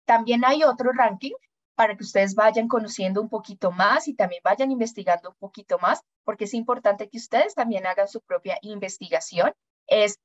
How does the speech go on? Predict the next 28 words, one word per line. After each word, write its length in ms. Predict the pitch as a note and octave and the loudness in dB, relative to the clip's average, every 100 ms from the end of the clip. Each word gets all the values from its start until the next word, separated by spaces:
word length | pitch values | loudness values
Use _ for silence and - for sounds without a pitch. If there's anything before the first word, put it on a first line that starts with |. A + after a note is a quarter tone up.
| - | -2
em, 640 | G3+ G3+ G3+ G3 F#3+ F3+ F3 - | 2 4 4 2 0 -2 -6 -4
The 120 | G#3 | -2
Guardian. 520 | G3 G3 F3 G3+ C#4+ _ _ | 2 2 2 0 -4 _ _
The 120 | - A3 | -8 0
Guardian 360 | B3 B3 D#4 E4 | 0 0 -2 -4
es 200 | B3 A#3 | -8 -8
un 200 | - A#3+ | -8 -6
periódico, 500 | A#3 G#3 G3 A#3 - E4+ | -6 -4 -4 -4 -4 -4
en 100 | A#3+ | -4
realidad, 540 | A3+ G3 F3+ E3+ F3 A3 _ | -4 -4 -4 -2 -2 -4 _
que, 320 | B3 A3 C4+ _ _ | -6 -4 -8 _ _
eh, 220 | - F#3+ F3 | -6 -6 -6
pues 160 | F3 | -10
es 220 | G3 - _ | -12 -16 _
más 240 | G3 G3 G3 | -2 0 2
famoso 400 | G3+ G3+ F#3+ G3 | 0 0 -2 -4
en 160 | G3 F#3+ | -2 -6
Inglaterra, 640 | F#3+ A#3 C#4 C4 A3+ C4+ | -2 -2 4 4 4 0
pero 320 | D4 B3+ C4+ | 0 2 2
ellos 300 | B3+ A#3+ C4+ | 0 -2 -6
también 420 | - C#4+ B3 A3+ | -4 -2 -2 -6
tienen 340 | A#3 A#3 A3 A3+ | -6 -6 -6 -6
un 140 | A#3+ | -6
ranking 400 | A#3+ A#3 G3+ A3+ | -2 -2 -4 -10
que 80 | A3+ | -10
es 100 | G3 | -10
muy 200 | G3+ G#3 | -6 -4
importante, 640 | G3+ A3+ B3+ F4+ F#4+ - | -4 -6 -2 -2 -4 -10